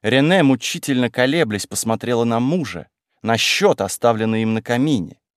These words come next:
Наконец она сжала руками голову, лепеча: «О, эти дела!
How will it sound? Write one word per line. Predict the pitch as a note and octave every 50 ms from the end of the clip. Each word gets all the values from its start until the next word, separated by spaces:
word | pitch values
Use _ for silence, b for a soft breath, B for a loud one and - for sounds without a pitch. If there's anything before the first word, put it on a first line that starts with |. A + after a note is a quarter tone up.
| _ B B B B B B
Наконец | G2+ G2+ - G#2+ A2+ B2 A#2+ -
она | A#2+ A#2 A#2+ A#2+
сжала | G2 F2 - C3 C3 B2 A#2+
руками | A2+ A2+ G#2+ - A#2+ A2+ A2+
голову, | G#2+ F#2 G2+ G#2 A2 A2+ A#2 A2+
лепеча: | B2+ B2 B2 - C3 A#2+ - - - D#3+ D#3+ C3 G2 E2+ b b b b b b b b b b _ _ _ _ _ _
«О, | - G#2+ G#2+ G#2+ A2
эти | A#2 B2 A#2 A#2 - A#2+
дела! | G#2+ G2 A#2 B2+ C3 C3 C3 A#2 F2+ - - G#2